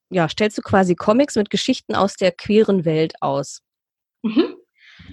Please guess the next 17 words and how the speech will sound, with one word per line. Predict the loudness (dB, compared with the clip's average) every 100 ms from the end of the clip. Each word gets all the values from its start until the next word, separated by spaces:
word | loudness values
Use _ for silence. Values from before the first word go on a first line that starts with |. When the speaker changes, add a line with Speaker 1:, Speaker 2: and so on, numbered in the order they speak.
| _ _ _ _ 2
Speaker 1:
Ja. | 4 4
Speaker 2:
Genau. | 0 -6 -10 _ _ _ -8
<laughs> | -6 -4 2
Speaker 1:
Und, | 2 2 -6 -6 2
ähm, | 4 4 4 0 -4 _
nebenbei | 2 4 4 2
bist | 0 -2
du | 2
auch, | 2 2 2
äh, | 2 2
Psychologin | 0 -2 0 -2 -2 -6 _ _ 2
und, | 4 4 2 0 -2
ähm, | 2 4 2 0 -4 -2
ansonsten, | 0 2 0 -2 -2
wie | 0
gesagt, | 0 -2 -4
Comiczeichnerin, | -2 -2 -2 0 0 2 2 2